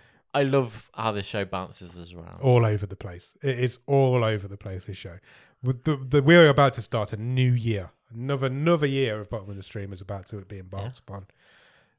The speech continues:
Speaker 2: Started this show in two thousand and nineteen?
Speaker 1: Yes.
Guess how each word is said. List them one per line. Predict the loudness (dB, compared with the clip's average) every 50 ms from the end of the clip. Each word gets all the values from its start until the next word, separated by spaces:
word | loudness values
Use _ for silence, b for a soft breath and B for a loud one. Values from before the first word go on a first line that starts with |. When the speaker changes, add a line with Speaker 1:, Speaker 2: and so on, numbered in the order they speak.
| b
Speaker 2:
Started | b -2 2 2 4 4
this | 2 0 2
show | 2 4 4 4
in | 4 2 0 -2 -4 -6
two | -8 -8 -8 -6
thousand | -4 -2 0 2 2 0 0 -2 -2
and | -2 -2 -2 -4 -6 -6 -6 -4
nineteen? | -2 -2 -2 -2 -4 -6 -6 -4 -4 -2 -2 -4 -4 -4
Speaker 1:
Yes. | -2 -2 -2 -4 -6 -14